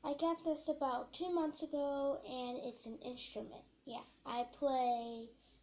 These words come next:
band. So, if you guys probably see in the title, I have a flute. So I'm gonna teach you guys how to play the flute today. And before I get into that, I wanna give you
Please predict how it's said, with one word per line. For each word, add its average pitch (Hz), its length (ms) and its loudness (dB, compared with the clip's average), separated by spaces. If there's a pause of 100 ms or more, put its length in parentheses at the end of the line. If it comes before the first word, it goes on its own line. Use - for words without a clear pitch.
(160)
band. - 540 -8 (1300)
So, 254 480 4 (500)
if 311 200 6
you 320 80 4
guys 320 240 6
probably 302 340 2
see 285 260 -2
in 277 100 2
the 285 80 0
title, 240 500 -2
I 233 80 0
have 233 240 -4
a 214 80 -6
flute. - 840 0 (420)
So - 80 -10
I'm 233 160 -6
gonna 233 140 -4
teach 240 240 -8
you 240 80 -6
guys 226 220 -2
how 226 160 -4
to 208 80 -10
play 208 420 -8
the - 80 -12 (240)
flute 339 220 6
today. 269 420 2 (960)
And 269 300 4
before 330 480 8
I 311 80 8
get 285 180 4
into 269 320 -2
that, 294 400 4
I 262 160 -4
wanna 247 320 -4
give 254 240 0
you 220 520 -4